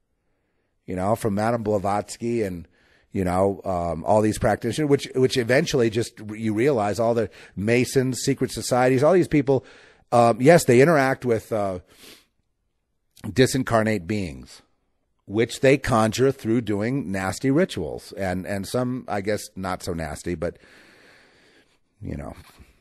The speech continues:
Um, but still, they're locked at the gate. They can't get further than that. Some of them, you know, have, have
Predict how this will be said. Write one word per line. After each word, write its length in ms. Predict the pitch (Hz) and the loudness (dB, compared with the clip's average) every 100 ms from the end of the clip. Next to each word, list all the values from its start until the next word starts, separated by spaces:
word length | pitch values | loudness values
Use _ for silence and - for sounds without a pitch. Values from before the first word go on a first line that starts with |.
| _ _ _ _ _ _ _ _ _ - | _ _ _ _ _ _ _ _ _ -4
Um, 460 | 104 104 98 95 - _ | 0 0 -2 -6 -16 _
but 240 | 107 131 | 0 2
still, 400 | - - 202 131 - | 2 8 8 8 4
they're 200 | 131 131 | 2 4
locked 380 | 135 165 - | 6 4 4
at 100 | 143 | 0
the 80 | 123 | 0
gate. 360 | 120 185 214 - | 4 8 8 6
They 140 | 123 | 0
can't 280 | 113 165 113 | 2 2 2
get 220 | 147 - | 0 0
further 340 | - 208 208 120 | 6 8 8 6
than 100 | 107 | 0
that. 160 | 104 | -4
Some 200 | - 220 | 4 4
of 80 | 226 | 6
them, 260 | 170 147 117 | 2 0 -2
you 100 | 139 | 0
know, 320 | 127 127 113 - _ | 2 0 -4 -18 _
have, 220 | 117 113 98 | -4 -4 -2
have 340 | 123 107 98 | -2 -2 -6